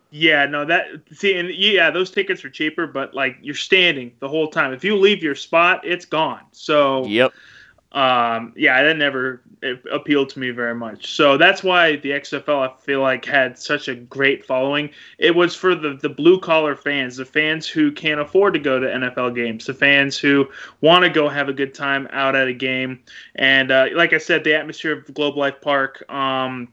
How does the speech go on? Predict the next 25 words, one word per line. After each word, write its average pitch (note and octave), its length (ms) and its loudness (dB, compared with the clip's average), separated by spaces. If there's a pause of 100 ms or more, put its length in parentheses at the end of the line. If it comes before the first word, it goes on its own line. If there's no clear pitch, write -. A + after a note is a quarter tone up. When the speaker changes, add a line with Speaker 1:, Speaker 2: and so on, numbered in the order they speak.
(120)
Speaker 1:
oh, C3+ 240 2
I'm C#3+ 160 2
so C#3+ 180 0
sorry C3+ 300 2
I - 20 4
even C#3+ 140 0
said G#3+ 240 2
it. C3 160 0
The D#3 120 2
atmosphere F3 440 2
of D3+ 100 -2
the C#3 60 -14
ballpark C#3+ 500 0
in C3+ 60 -12
Arlington, D3+ 640 -4 (200)
Speaker 2:
<laughs> - 60 -18 (140)
Speaker 1:
uh, C#3+ 600 8
is, D3 500 2
uh, C3 460 -4 (340)
really, F3 500 2
that, F3+ 160 2
I G3 180 -2
think G#3+ 200 -4
that D#3+ 200 2
was D#3+ 200 -8